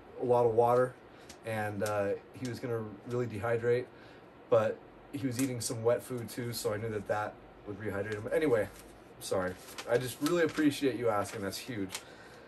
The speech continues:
Um, so please update us all on your cat, maybe even regularly.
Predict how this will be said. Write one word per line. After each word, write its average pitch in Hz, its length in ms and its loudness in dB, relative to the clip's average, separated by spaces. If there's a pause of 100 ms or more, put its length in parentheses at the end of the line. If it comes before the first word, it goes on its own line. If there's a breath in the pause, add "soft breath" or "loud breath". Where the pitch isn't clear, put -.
(180 loud breath)
Um, 110 320 -2 (1400 loud breath)
so 127 260 6
please 165 220 -2
update 180 260 6
us 165 140 4
all 165 180 8
on 160 80 4
your 143 80 0
cat, 180 540 4
maybe 151 240 2
even 139 220 2
regularly. 151 680 4